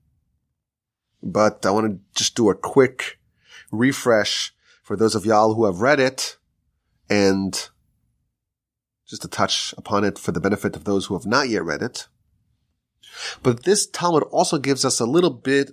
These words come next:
of a picture of what Olam Haba is like. Talmud tells us there are three things that are me'ein Olam Haba, that are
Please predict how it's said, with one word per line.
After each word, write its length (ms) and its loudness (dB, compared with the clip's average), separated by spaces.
of 320 0
a 60 0
picture 420 0
of 220 2
what 420 0
Olam 460 2
Haba 260 0
is 140 -8
like. 340 -10
Talmud 160 2
tells 160 2
us 100 -2
there 160 2
are 60 4
three 320 -2
things 400 2
that 100 2
are 120 4
me'ein 560 2
Olam 240 4
Haba, 160 4
that 120 4
are 260 2